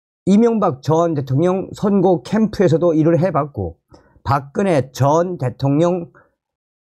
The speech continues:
선거 캠프에서도 일을 해봤기 때문에 한동훈 위원장 아주 국민의힘 이 총선 전 과정 잘 이끌었다라고 개인적으로 생각을 하는데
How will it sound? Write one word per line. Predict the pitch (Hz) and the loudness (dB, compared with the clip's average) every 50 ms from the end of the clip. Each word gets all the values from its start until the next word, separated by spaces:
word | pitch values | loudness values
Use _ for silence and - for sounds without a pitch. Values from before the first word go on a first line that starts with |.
| _ _ _ _ _ _ - | _ _ _ _ _ _ -8
선거 | - - 202 226 226 202 208 208 196 - - | -2 0 2 4 4 4 4 2 0 -2 -4
캠프에서도 | - - 247 240 - - - 208 185 143 147 196 175 - - - | -4 -2 -2 -2 -2 -2 0 0 0 2 2 2 2 2 0 0
일을 | 185 175 196 190 | 0 2 2 2
해봤기 | 226 - 202 175 139 151 143 | 2 2 0 -2 -4 -4 -4
때문에 | 135 131 113 117 143 160 156 117 87 87 - _ _ _ _ _ _ _ _ _ _ _ _ _ _ | -2 0 0 0 0 0 -2 -2 -4 -6 -10 _ _ _ _ _ _ _ _ _ _ _ _ _ _
한동훈 | - - - 247 262 247 254 247 247 247 214 | -8 -2 0 2 4 4 4 4 2 0 0
위원장 | 190 185 185 180 165 226 220 214 - - - | -2 -2 0 0 0 0 -2 -2 -4 -10 -12
아주 | - 127 139 160 180 196 208 220 165 226 269 269 262 - - _ _ _ _ _ _ _ _ _ _ _ | -8 -4 0 0 2 2 2 0 0 0 0 0 0 -2 -4 _ _ _ _ _ _ _ _ _ _ _
국민의힘 | - 175 208 233 233 220 214 208 202 208 226 226 202 143 107 104 - _ _ _ _ _ _ _ - | 0 2 4 4 4 4 4 4 4 4 4 2 2 0 -2 -4 -6 _ _ _ _ _ _ _ 0
이 | 151 170 160 135 | 2 2 2 2
총선 | - - 240 240 240 185 226 220 214 185 - | 0 0 0 2 2 2 2 0 -2 -4 -4
전 | - 139 165 175 196 170 | -2 0 0 0 0 0
과정 | 156 147 135 185 170 139 107 - - | -2 0 0 0 -2 -2 -4 -8 -10
잘 | - - 117 131 170 190 226 | -12 -10 -6 -2 -2 0 -2
이끌었다라고 | 220 - - 185 180 180 175 - 151 143 147 151 170 175 | -2 -4 -2 -2 0 0 0 0 0 0 2 2 0 0
개인적으로 | 127 127 127 131 143 131 139 131 147 160 | 0 0 2 2 2 2 2 2 2 2
생각을 | 156 - 185 175 170 160 175 180 | 0 0 0 2 2 2 2 2
하는데 | 208 214 160 127 92 101 127 139 131 107 85 - | 0 0 0 0 2 2 2 2 2 0 -4 -8